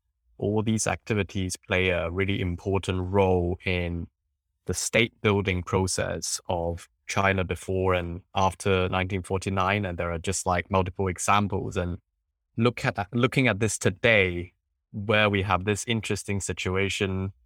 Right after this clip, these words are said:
uh, where zero covid policy, which is, uh, mainly based on a very stringent,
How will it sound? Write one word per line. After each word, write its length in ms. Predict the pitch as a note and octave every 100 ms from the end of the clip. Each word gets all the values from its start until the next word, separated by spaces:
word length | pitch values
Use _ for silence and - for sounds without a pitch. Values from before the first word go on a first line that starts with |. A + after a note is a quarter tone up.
| _ _ _ _
uh, 380 | - C#3 C3+ - - _
where 260 | A#2 G#2+ G2
zero 360 | - A#2 G#2+
covid 480 | F#2 C3 B2 G#2 F2
policy, 760 | - A2 G2 - F#2 F2 F2 - _ _
which 260 | G#2 F2+ G2+
is, 380 | F2 F2 - - _ _ _ -
uh, 260 | G2 - -
mainly 420 | G#2+ G#2 G#2 G2
based 380 | F2 G2+ G2 -
on 260 | F#2 F2
a 100 | F2+
very 400 | F2+ G2 G2 G2
stringent, 880 | F#2 - G#2+ G2 G2 G2 F#2 F2 -